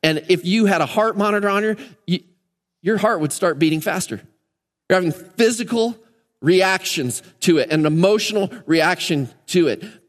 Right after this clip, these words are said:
Yes, forgiveness took place, but we have to remind ourselves again and again when the wave of hurt comes back and that emotion and that thought comes. "God, no, no, no. I did something previous to this where I forgave that person."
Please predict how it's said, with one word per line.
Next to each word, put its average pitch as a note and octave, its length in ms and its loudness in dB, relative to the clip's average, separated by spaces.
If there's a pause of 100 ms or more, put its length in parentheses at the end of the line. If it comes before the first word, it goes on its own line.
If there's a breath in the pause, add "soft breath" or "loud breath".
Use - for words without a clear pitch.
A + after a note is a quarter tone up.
(160)
Yes, G#3+ 280 2
forgiveness F#3+ 460 0
took E3+ 220 -4
place, F3 320 -2 (200 loud breath)
but F3 100 0
we G3+ 220 2
have F#3+ 260 0
to F#3+ 100 -2
remind E3+ 760 2
ourselves C3 720 -2
again E3 460 0
and F3+ 100 0
again D3 320 0
when C3+ 140 0
the B2+ 80 2
wave D#3 340 2
of B2+ 120 -4
hurt D#3+ 280 -4
comes C3+ 240 -4
back A2 360 -6 (1400)
and C#3 120 2
that C#3 80 2
emotion C#3 500 0
and A#2+ 100 0
that A2 120 -6
thought C3+ 320 -2
comes. - 420 -18 (880)
"God, C#3+ 220 0
no, D#3+ 80 2
no, D#3+ 100 0
no. B2 500 -4 (440)
I F3 160 2
did E3 340 0
something A2+ 460 -4
previous C3+ 460 -2
to B2+ 100 -2
this D3 280 -2
where B2+ 220 -4
I C3 140 0
forgave B2+ 680 0
that G#2+ 300 -4
person." A#2+ 500 -8